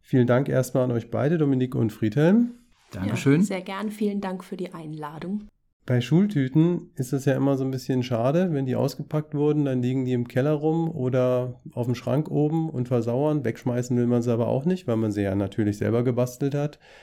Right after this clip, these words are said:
Speaker 1: Vielleicht schaffen wir es ja. Ich würd mich jedenfalls freuen, unsere Datenschutzschultüte im nächsten Sommer einfach wieder zu füllen und wieder auszupacken.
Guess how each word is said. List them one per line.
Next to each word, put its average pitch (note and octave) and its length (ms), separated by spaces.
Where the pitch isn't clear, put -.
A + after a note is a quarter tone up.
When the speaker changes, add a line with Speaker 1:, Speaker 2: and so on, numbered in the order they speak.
Speaker 1:
Vielleicht B2+ 260
schaffen C#3 260
wir D3 120
es F3 120
ja. F3+ 180
Ich D#3 100
würd C#3 120
mich C3+ 120
jedenfalls C3+ 340
freuen, C3+ 400
unsere C#3+ 680
Datenschutzschultüte C3+ 1120
im B2+ 160
nächsten B2 340
Sommer A#2+ 280
einfach A2+ 340
wieder D3+ 240
zu A#2 160
füllen A#2 320
und A2 140
wieder A2 200
auszupacken. C#3+ 840